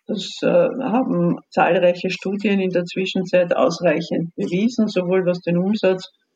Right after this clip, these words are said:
als auch, äh, den Gewinn, als auch die Performance,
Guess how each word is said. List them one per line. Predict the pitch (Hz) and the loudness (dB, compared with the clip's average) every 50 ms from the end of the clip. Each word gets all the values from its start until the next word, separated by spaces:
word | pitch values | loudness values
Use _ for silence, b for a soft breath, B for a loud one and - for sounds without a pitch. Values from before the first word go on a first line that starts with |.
| _ _ _ _ _ | _ _ _ _ _
als | - - 180 175 170 180 | -4 -2 -2 0 2 4
auch, | 175 170 165 165 165 - | 4 4 4 2 0 2
äh, | - 180 170 170 165 - - - - - - _ _ _ _ - | 4 4 4 6 4 4 4 2 0 -4 -8 _ _ _ _ -4
den | 175 165 160 165 165 156 147 139 139 127 | -2 -2 0 -2 -2 -2 -2 -2 -2 -2
Gewinn, | - 170 165 165 175 185 202 220 247 262 - | -2 -2 -2 0 0 2 4 6 6 4 4
als | - - 170 175 175 - | 4 2 2 2 2 2
auch | 175 170 170 - | 2 2 2 0
die | - 175 | -6 -8
Performance, | 170 - - 175 180 - - - - 165 202 220 214 214 214 202 208 - | -6 -4 -4 -4 -4 -4 -2 0 2 2 2 2 2 0 0 -2 -4 -8